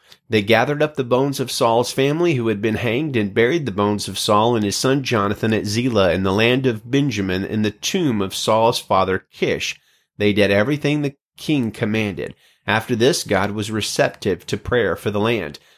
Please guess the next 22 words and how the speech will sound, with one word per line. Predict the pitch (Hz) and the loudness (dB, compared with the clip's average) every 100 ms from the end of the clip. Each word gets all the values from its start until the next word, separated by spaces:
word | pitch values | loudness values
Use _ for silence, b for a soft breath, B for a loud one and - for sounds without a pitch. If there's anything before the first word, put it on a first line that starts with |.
| b | b
The | 143 | 0
Philistines | 220 220 - 156 151 143 | 2 2 0 -2 -2 -2
again | 160 208 123 | -2 -2 0
waged | 113 110 101 | 0 0 -4
war | 104 101 | -2 0
against | 127 127 139 127 | 0 -2 -2 -4
Israel. | 98 95 101 131 | -2 0 0 2
David | 135 135 151 135 | 2 2 0 0
went | 143 123 | -2 2
down | 131 131 | 0 2
with | 127 | 2
his | 160 175 | 0 0
soldiers | - 110 104 127 120 | 0 0 0 -4 -2
and | 131 | 0
they | 127 | -2
fought | - 180 220 - | -2 -6 -6 -6
the | 117 | -6
Philistines, | 120 101 101 - 113 147 | -2 -2 -2 -2 -2 -4
but | 117 117 175 | 2 4 4
David | 131 117 147 | 2 0 -2
became | 151 143 117 117 | -6 -4 -4 -2
exhausted. | 135 131 147 180 - 71 | -4 0 0 0 -4 -10